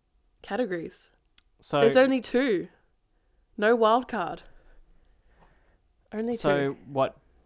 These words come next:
Speaker 2: Comedy, fantasy?
Speaker 1: <sighs> You nailed it.
Speaker 2: <laughs>
Speaker 1: On the, on the fucking nose. Comedy, fantasy.
Speaker 2: Well, you gave me away. You gave, told me it was only gonna be two.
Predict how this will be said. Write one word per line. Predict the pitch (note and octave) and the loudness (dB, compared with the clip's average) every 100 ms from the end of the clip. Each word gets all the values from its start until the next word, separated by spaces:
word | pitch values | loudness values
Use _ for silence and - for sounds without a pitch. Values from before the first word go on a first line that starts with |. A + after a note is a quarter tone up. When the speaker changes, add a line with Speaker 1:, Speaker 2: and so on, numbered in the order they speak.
| - | -6
Speaker 2:
Comedy, | - D#3 C#3+ C#3 | 0 0 2 0
fantasy? | C3 C#3 C3 C3 - F3 F3+ - | 0 -2 -2 -4 -8 -8 -8 -12
Speaker 1:
<sighs> | - - - | -12 -12 -6
You | A3+ | -2
nailed | A#3 G#3 A#3+ | 2 2 2
it. | G3 - - | 0 -6 -6
Speaker 2:
<laughs> | - B3+ D4+ B3 B3+ A3+ C4 C#4 C4 C#4 - A#3+ | 2 12 12 12 12 10 10 6 4 2 0 4
Speaker 1:
On | A3+ B3+ | 6 8
the, | B3 A#3+ - | 6 4 6
on | B3 C#4 | 6 6
the | A#3+ | 2
fucking | - A3 G#3+ G3 | 4 0 0 -2
nose. | F#3 F3 | -2 -4
Comedy, | - A#3+ B3 A3+ | 0 2 2 0
fantasy. | G3+ F3+ - - F3 - _ _ _ _ _ - | -2 -4 -6 -12 -14 -16 _ _ _ _ _ 2
Speaker 2:
Well, | D#3+ | 4
you | |
gave | D#3+ E3+ D#3 | 8 8 8
me | C#3+ | 2
away. | B2 A#2+ A2 | 0 -2 -4
You | A#2+ | -10
gave, | B2+ B2+ C3+ B2+ | -10 -4 -2 -4
told | A#2+ C#3 | -6 -6
me | B2 | -4
it | |
was | A#2 | -8
only | A2 | -10
gonna | G#2+ | -12
be | G2+ | -14
two. | G#2 G#2 A#2+ | -14 -14 -14